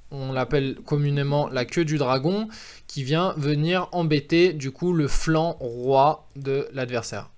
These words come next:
Donc c'est plutôt le flanc dame, excusez-moi.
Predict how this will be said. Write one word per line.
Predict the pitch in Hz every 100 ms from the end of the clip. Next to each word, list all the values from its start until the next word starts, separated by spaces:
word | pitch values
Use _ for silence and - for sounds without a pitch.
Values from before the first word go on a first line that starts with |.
| - 131
Donc | 123
c'est | - 139
plutôt | 131 127
le | 170 123
flanc | - 120
dame, | 117 143 156 -
excusez-moi. | 135 - 156 135 131 156 -